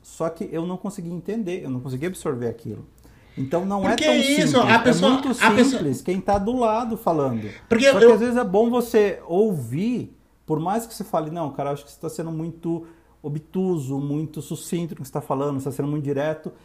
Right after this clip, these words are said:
Speaker 1: e isso, a pessoa ela não quer ouvir isso, né? Tudo bem, ela pode não querer ouvir, mas em, em certo ponto, ou de certa forma, ela vai refletir, ela vai pensar naquilo,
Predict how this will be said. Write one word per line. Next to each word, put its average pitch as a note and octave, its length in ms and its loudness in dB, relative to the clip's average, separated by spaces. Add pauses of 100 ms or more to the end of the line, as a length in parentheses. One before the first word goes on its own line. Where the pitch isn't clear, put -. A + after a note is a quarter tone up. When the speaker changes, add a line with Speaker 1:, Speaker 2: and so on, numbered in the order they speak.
(260)
Speaker 1:
e C#3 220 -2
isso, D#3+ 580 -4 (140)
a C#3+ 80 -14
pessoa D#3+ 280 -6
ela F#3+ 100 -4
não G3+ 120 0
quer G3 240 2
ouvir D3 440 2
isso, G#2+ 320 -12 (380)
né? A#2+ 260 -8 (680)
Tudo B3+ 180 -6
bem, B3 240 -2
ela D#3 180 -2
pode F3 240 -2
não F#3 140 -2
querer F#3+ 220 -2
ouvir, F#3+ 460 -2
mas F#3+ 460 -2
em, F3 260 -8 (320)
em E3 40 -6
certo C4 500 -4
ponto, D#3 800 -4
ou C3+ 180 -2
de C#3 140 -8
certa D#3+ 340 -6
forma, F3+ 300 -6 (200)
ela F3 160 -6
vai F#3 440 -2
refletir, C#3 520 -2
ela B2 160 -2
vai D3 240 2
pensar E3 400 -4
naquilo, B2 460 -6